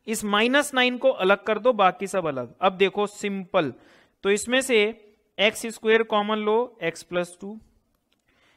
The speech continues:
इसमें से थ्री एक्स कॉमन लो, x प्लस टू, और इन दोनों में से,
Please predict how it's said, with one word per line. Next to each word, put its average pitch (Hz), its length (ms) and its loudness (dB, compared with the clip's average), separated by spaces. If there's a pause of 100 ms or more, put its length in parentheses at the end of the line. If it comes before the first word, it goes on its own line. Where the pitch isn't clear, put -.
(140)
इसमें 226 320 -4
से 254 220 0
थ्री 226 420 -4
एक्स 240 220 0
कॉमन 220 380 0
लो, 233 500 0
x 185 220 -4
प्लस 208 420 -8
टू, 240 240 -14 (1160)
और 180 460 0 (140)
इन 254 240 -4
दोनों 233 300 2
में 226 160 -2
से, 202 320 -4